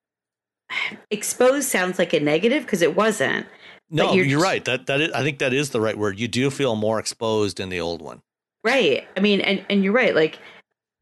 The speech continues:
Speaker 1: I felt like my shoulders were up and out of the car, which I have a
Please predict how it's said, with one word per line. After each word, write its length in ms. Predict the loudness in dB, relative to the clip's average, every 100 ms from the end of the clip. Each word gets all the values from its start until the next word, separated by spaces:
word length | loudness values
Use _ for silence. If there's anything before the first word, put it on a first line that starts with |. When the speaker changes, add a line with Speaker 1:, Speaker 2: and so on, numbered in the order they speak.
| _
Speaker 1:
I 280 | -6 -2 0
felt 240 | 0 0 2
like 160 | 0
my 120 | 0
shoulders 540 | 0 2 4 4 2 2
were 220 | 0 2
up 160 | -2 0
and 160 | 0 0
out 200 | 2 4
of 140 | 4
the 100 | 2
car, 640 | -2 0 2 2 2 2 -2 -10 -20 _
which 320 | 0 0 0 -6 -4
I 100 | 0
have 160 | 2 2
a 140 | 0